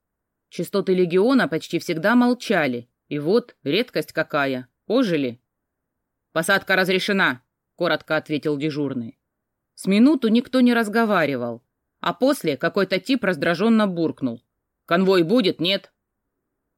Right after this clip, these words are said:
«Конвой?» Парень разлепил веки.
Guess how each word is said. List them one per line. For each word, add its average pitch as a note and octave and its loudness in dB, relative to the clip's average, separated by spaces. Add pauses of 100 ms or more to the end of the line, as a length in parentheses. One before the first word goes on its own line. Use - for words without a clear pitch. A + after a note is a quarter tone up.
(240)
«Конвой?» E3+ -2 (540)
Парень C4 4
разлепил A#3+ 0
веки. D3+ -4